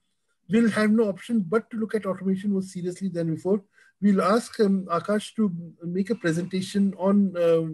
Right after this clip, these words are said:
Buildtrack and its, um, offerings for the hotel industry, and then engage in a discussion with, uh, Mister Subbaraj from Conrad Bengaluru.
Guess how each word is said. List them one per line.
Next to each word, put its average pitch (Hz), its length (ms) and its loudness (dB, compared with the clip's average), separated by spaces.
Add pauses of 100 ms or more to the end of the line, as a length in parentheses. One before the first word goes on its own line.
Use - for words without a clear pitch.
Buildtrack 160 400 0 (540)
and 196 240 4
its, 196 240 -4
um, 165 460 -2
offerings 185 440 0
for 185 180 -4
the 190 100 0
hotel 165 440 -2 (240)
industry, 156 520 -2 (360)
and 233 220 4
then 226 280 2 (120)
engage 202 340 0
in 208 100 0
a - 20 0
discussion 190 560 -4
with, 190 260 -2
uh, 175 100 0
Mister 170 280 -8
Subbaraj 170 760 -2
from 170 400 -6
Conrad 160 400 4
Bengaluru. 156 540 2